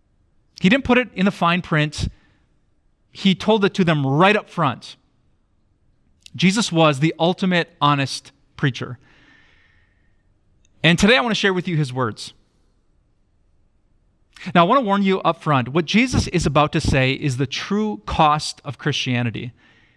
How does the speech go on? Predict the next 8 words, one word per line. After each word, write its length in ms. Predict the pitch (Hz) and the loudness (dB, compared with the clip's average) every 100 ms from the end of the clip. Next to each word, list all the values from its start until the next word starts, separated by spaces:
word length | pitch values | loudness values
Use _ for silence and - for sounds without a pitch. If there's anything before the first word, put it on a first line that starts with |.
| _ _ _ _ _ _ - | _ _ _ _ _ _ 2
And 120 | 175 | 4
it 120 | 240 | 4
will 100 | 262 | 0
cost 340 | - 196 - 170 | 2 2 2 -2
way 640 | 143 196 262 254 226 214 | -6 -4 0 2 4 2
more 380 | 175 165 175 160 | 0 0 0 0
of 140 | 127 | 0
you 420 | 143 143 139 127 | -2 0 0 -2